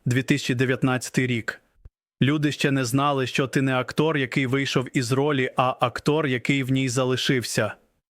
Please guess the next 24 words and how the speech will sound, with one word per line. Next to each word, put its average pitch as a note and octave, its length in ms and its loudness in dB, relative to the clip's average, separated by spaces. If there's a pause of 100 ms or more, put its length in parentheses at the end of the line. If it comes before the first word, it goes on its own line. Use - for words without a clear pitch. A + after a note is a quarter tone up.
(100)
Вибори C#3+ 420 2
пройшли C3+ 500 0
під C3 200 -2
гаслом B2+ 560 0
«Кінець C3+ 560 0
епохи C3+ 380 0
брехні», B2+ 640 -2 (320)
але B2+ 260 2
саме C3 340 0
вони C3 340 0
і C#3+ 160 -2
стали C#3 380 -2
початком C3 680 -2
наймасштабнішої B2+ 1300 0
інформаційної B2+ 840 0
обробки B2 540 -2
населення. A#2 720 -2 (320)
І C#3 80 2
сьогодні, C#3+ 540 0
у C3+ 140 0
дві B2 140 -2
тисячі C#3 440 -2
двадцять B2+ 440 -2
п'ятому, C#3 500 0